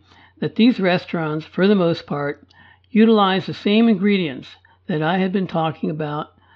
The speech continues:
since the start of the podcast. Then I thought that this data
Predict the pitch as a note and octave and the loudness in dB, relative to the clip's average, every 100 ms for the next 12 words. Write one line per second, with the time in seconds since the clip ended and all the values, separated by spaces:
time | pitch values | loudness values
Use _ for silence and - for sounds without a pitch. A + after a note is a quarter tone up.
0 | _ - F3+ - D#3+ - - E3 D#3+ F#3+ | _ -6 -6 -4 -10 -4 0 0 0 -4
1 | D#3 D3+ - E3+ E3+ D#3+ C#3+ - C3 - | -8 -8 -4 0 0 -4 -12 -14 -16 -20
2 | - _ _ _ _ _ _ A#3 C4+ C#4+ | -20 _ _ _ _ _ _ 2 4 6
3 | C#4+ C#4+ G#3+ G#3+ - A3 A3+ F#3+ - A3+ | 6 6 4 0 4 4 4 -2 0 -2
4 | - - A#3+ B3 D3 C#3 D#3+ | -2 -2 2 2 2 -2 -6